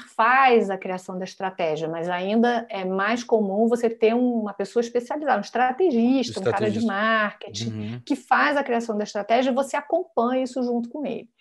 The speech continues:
Speaker 1: Beleza. Mas, é, "Ah, porque eu posso dizer que eu faço brand?" A menina perguntou, "Posso dizer que eu faço brand? Porque eu faço estratégia, eu faço posicionamento, eu faço posicionamento, eu faço design, né? Posso dizer que eu faço brand?" Eu falei, "Olha, na minha visão, quem f-,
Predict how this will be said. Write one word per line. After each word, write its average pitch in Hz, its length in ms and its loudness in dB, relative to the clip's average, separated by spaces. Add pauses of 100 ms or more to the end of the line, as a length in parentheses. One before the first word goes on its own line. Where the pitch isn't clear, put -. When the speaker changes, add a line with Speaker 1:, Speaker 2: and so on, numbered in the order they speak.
(380)
Speaker 1:
Beleza. 170 540 4 (320)
Mas, 214 360 -4 (140)
é, 220 380 2
"Ah, 339 220 -2
porque 294 240 -6
eu 302 80 -2
posso 381 300 0
dizer 233 320 2
que 226 80 -6
eu 208 40 -2
faço 180 400 -10
brand?" 208 280 -2
A 196 60 -6
menina 214 200 -2
perguntou, 233 340 0
"Posso 415 280 -8
dizer 233 160 4
que 226 80 -4
eu 214 40 -4
faço - 280 -8
brand? 240 220 2
Porque 240 140 -4
eu 302 60 -2
faço 294 300 -2
estratégia, 269 560 -2
eu 247 80 2
faço 233 340 -4
posicionamento, 214 680 -2
eu 226 80 -4
faço 254 300 -4
posicionamento, 233 760 2
eu 269 60 0
faço 240 320 -2
design, 226 560 -2
né? 254 120 -2
Posso 330 260 0
dizer 240 140 2
que 233 60 -4
eu 190 40 -10
faço 185 240 -10
brand?" 202 360 0 (520)
Eu 294 60 -16
falei, 214 180 2
"Olha, 185 160 2
na 196 140 -2
minha 240 280 2
visão, 190 520 -2 (360)
quem 247 240 4
f-, - 200 -8